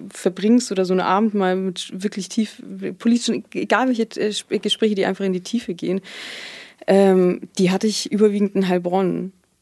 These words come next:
Und, ähm, in Tübingen war's mir dann teilweise auch zu,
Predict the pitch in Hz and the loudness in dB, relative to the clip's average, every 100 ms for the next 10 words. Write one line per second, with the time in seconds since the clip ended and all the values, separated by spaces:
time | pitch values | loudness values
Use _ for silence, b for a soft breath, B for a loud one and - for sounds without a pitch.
0 | - 185 175 175 - - 185 180 175 180 | -4 2 2 2 -6 -2 0 2 2 2
1 | 185 - - 180 190 208 254 233 202 190 | -2 -10 -6 -4 0 4 6 6 4 2
2 | - 196 185 180 180 185 185 180 - 185 | 2 2 2 2 0 2 4 2 2 0
3 | - - 208 208 202 190 175 | -2 -4 0 2 2 2 2